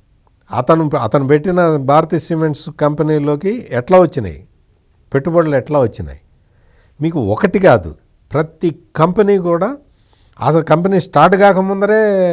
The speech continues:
ఓ పొలం అంటూ వచ్చి పెట్టుబడులు పెట్టారు. ఎట్లా పెడతారు? ఎట్లా పెడతారు? అందుకని అవన్నీ కూడా ప్రజలకు సంబంధించిన డబ్బుల్ని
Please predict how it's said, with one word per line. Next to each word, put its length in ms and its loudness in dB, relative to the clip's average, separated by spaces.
ఓ 40 -2
పొలం 380 2
అంటూ 200 -2
వచ్చి 140 -6
పెట్టుబడులు 460 -2
పెట్టారు. 340 -4
ఎట్లా 200 -6
పెడతారు? 380 -6
ఎట్లా 200 0
పెడతారు? 420 0
అందుకని 300 0
అవన్నీ 520 -2
కూడా 260 2
ప్రజలకు 600 2
సంబంధించిన 760 -2
డబ్బుల్ని 540 -2